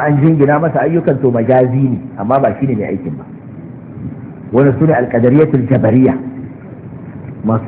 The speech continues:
cewa Ubangiji ya tilasta wa ɗan adam, "Fal, fal insanu majburun ala fi'lihi." Wato, ɗan adam yana yin aikin sa ne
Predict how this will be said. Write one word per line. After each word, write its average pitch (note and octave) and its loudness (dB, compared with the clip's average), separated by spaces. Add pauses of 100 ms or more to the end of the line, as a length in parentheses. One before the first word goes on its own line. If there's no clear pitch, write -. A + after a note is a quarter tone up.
cewa C3+ 6
Ubangiji C3 2 (400)
ya C#3+ 4 (140)
tilasta C#3+ 2
wa B2 -4
ɗan A2+ -8
adam, A2 -8
"Fal, G#2+ -6 (240)
fal A#2+ -2
insanu C3+ -2
majburun B2 2 (720)
ala G#2+ -2
fi'lihi." G2+ -4 (480)
Wato, G2 -4
ɗan C#3 2
adam D3+ 2
yana C#3 2
yin C3 2
aikin C3+ 0
sa C3+ 2
ne A#2+ 2